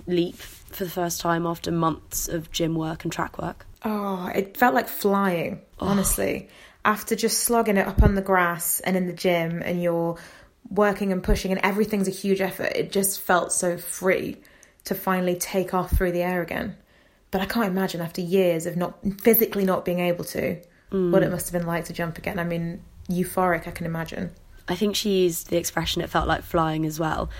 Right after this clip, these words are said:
Speaker 1: which I'd love to imagine, but I think my long jump personal best remains three meters eighty, so I didn't really <laughs> fly so much as took a slightly bigger step than usual. You've massively changed up your training routine recently. You were in the States when we first discussed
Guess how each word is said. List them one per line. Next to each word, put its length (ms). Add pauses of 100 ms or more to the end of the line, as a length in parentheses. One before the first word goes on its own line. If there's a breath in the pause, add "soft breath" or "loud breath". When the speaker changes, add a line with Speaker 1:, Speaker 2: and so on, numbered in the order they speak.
(340 loud breath)
Speaker 1:
which 380 (120)
I'd 220
love 240
to 100
imagine, 380
but 340
I 120
think 180
my 100
long 200
jump 180
personal 340
best 300
remains 320
three 220
meters 320
eighty, 420
so 300
I 80
didn't 220
really 180 (100)
<laughs> 80
fly 480
so 220
much 240
as 80
took 180
a 40
slightly 260
bigger 220
step 440
than 140
usual. 500 (800 loud breath)
You've 360
massively 400
changed 320
up 140
your 80
training 320
routine 300
recently. 380
You 100
were 80
in 80
the 80
States 600
when 200
we 60
first 360
discussed 560